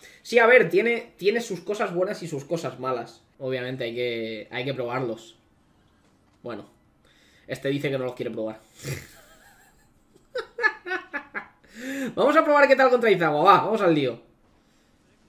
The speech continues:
Ay, ay, ay, quémate, quémate, quémate, quémate. Así me gusta, así me gusta. Oye, pues me, me gusta mucho, ¿eh? Eso me ha gustado bastante. No os voy a mentir. Lo que acaba de suceder ahí me ha gustado bastante.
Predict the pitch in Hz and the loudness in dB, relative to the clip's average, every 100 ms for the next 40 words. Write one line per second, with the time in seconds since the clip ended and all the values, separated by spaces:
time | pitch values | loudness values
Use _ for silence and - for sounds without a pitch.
0 | _ 175 208 240 240 254 247 262 254 214 | _ 4 6 10 12 10 10 8 6 6
1 | 254 247 214 262 262 220 240 262 214 151 | 6 6 6 6 6 4 4 4 4 2
2 | 135 131 202 220 180 147 156 214 190 165 | 0 -4 0 4 2 2 0 2 2 0
3 | - 233 254 165 165 165 170 170 214 262 | 0 2 2 2 0 0 0 0 0 0
4 | 330 240 - 165 202 - _ _ _ _ | 0 0 0 -2 -2 -6 _ _ _ _
5 | _ 196 254 302 277 254 294 302 214 - | _ 0 2 4 4 4 4 4 4 2
6 | 196 156 127 - _ _ _ 180 240 247 | 0 0 -4 -8 _ _ _ -2 4 4
7 | 196 165 143 120 - _ _ _ _ _ | 6 2 -2 -6 -10 _ _ _ _ _
8 | _ _ _ _ _ - 196 214 214 254 | _ _ _ _ _ 4 6 8 8 8
9 | 302 294 254 247 233 220 269 339 - - | 8 8 6 4 6 6 8 6 2 -4
10 | - _ _ _ 202 202 269 311 285 - | -20 _ _ _ -6 4 6 8 4 4
11 | 311 302 233 170 214 190 160 147 135 | 8 10 10 6 4 4 4 0 -2